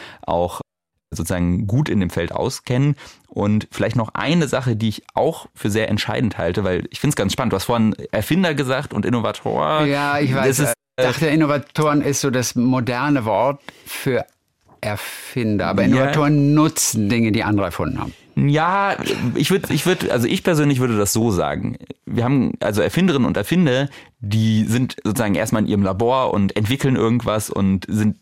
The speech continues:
Speaker 1: da absolute Genies drin.
Speaker 2: Ja.
Speaker 1: Damit daraus jetzt eine Innovation wird, also damit das irgendwie auch bei uns ankommt, braucht man noch ein paar mehr Eigenschaften. Man muss tatsächlich einen gewissen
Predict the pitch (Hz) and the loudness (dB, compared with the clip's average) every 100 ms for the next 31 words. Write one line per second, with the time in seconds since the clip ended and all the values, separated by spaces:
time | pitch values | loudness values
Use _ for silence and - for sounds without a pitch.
0 | - - - 101 - - 120 101 95 90 | -12 -6 -2 0 -2 -2 -2 0 -2 0
1 | 92 73 - - - - - - - _ | -2 -2 -6 -10 -10 -12 -14 -14 -18 _
2 | - 113 110 151 - - - - 113 113 | -4 0 2 0 -2 -10 -12 -6 -2 0
3 | 117 107 104 107 104 87 - 147 180 92 | 0 0 0 0 0 -2 -2 0 2 2
4 | - - 82 80 87 - 92 - 92 95 | -2 -2 -2 0 -2 -2 -4 -4 0 0
5 | 82 - - - - 98 - 82 - 131 | -2 -6 -8 -6 -4 -2 -2 -2 -2 -4
6 | 156 - 98 151 - - _ - - - | -2 -2 -2 -2 -8 -20 _ -20 -20 -4
7 | 104 127 139 135 143 165 180 180 - - | 0 2 2 2 0 2 2 0 -2 -6
8 | - - 98 104 170 - 110 - 160 156 | -8 -4 0 2 0 -2 -4 0 0 -2
9 | 135 - 110 107 98 98 131 - 127 113 | -4 -2 2 2 0 -2 -2 0 2 2